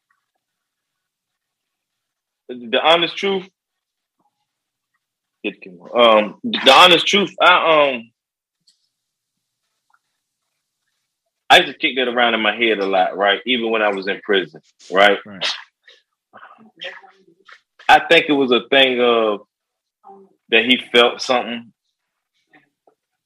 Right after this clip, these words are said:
Speaker 1: more than he knew something.
Speaker 2: Right.
Speaker 1: You know, and I,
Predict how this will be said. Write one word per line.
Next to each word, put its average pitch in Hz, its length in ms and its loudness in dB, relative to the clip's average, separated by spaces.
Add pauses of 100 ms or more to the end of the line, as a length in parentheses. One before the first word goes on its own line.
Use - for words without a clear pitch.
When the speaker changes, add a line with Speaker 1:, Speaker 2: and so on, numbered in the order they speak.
(240)
Speaker 1:
more 120 380 4
than 107 520 -4
he 110 200 -2
knew 117 280 0
something. 135 500 0 (840)
Speaker 2:
Right. 120 200 0
Speaker 1:
You 135 40 2
know, 113 240 4
and 120 160 2
I, 127 60 6